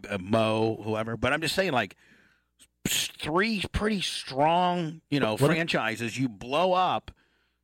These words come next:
Speaker 1: So, I, like, I don't even fucking understand, because you're going to let one of the franchises, Calta,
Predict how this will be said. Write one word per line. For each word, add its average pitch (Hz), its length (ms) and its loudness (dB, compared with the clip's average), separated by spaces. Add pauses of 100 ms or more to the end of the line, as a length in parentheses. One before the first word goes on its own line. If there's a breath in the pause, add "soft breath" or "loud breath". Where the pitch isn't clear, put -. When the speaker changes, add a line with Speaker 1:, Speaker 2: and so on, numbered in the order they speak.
(120)
Speaker 1:
So, - 240 -2
I, - 100 -2 (120)
like, 156 220 0
I 170 120 4
don't 220 160 2
even 180 260 0
fucking 151 400 0
understand, 156 1120 -2
because 147 380 0 (360 loud breath)
you're 180 300 2
going 185 420 0
to 143 380 -4 (240 soft breath)
let 151 240 2
one 165 220 4
of 185 100 2
the 147 80 2
franchises, 123 640 -2
Calta, 143 640 0